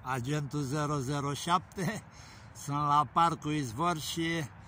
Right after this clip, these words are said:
uite, stau cu fața spre soare, spre zeul suprem, Sol Invictus. Eh, ce să vă zic, eh,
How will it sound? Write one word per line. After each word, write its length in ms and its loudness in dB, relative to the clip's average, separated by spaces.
uite, 320 -2
stau 280 4
cu 160 -2
fața 460 4
spre 320 -4
soare, 520 4
spre 300 -4
zeul 460 0
suprem, 640 -2
Sol 420 0
Invictus. 840 -4
Eh, 320 -2
ce 180 0
să 140 -2
vă 240 2
zic, 360 -2
eh, 260 0